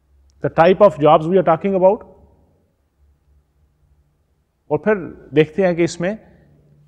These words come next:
आपने या ऑर्गेनाइजेशन ने किस, किस जॉब के लिए कौन सा मेथड को अडॉप्ट करना चाहिए। लेकिन आपने अपने आप को इस दो,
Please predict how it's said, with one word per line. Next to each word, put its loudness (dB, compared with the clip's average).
आपने 0
या -2
ऑर्गेनाइजेशन -2
ने -4
किस, -12
किस -10
जॉब -2
के -6
लिए 0
कौन -4
सा -6
मेथड -4
को -6
अडॉप्ट -2
करना -6
चाहिए। -12
लेकिन 0
आपने 2
अपने 2
आप 2
को 2
इस -4
दो, -4